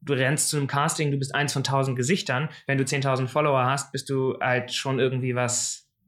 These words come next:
Besonderes. Und ich glaube, dass es schon Jobs gibt, in denen heute, s-, also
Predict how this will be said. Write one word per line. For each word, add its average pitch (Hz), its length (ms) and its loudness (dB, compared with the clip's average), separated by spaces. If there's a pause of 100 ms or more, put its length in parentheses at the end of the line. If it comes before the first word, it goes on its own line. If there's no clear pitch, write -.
(120)
Besonderes. 123 760 -2 (300)
Und - 80 -6
ich 117 80 -6
glaube, 143 220 2
dass 165 120 0
es 143 100 -4
schon 175 420 0 (260)
Jobs 131 400 -4
gibt, 135 220 -6
in 123 120 -4
denen 127 260 -2
heute, 127 500 -2 (840)
s-, 123 200 -8
also 120 420 -2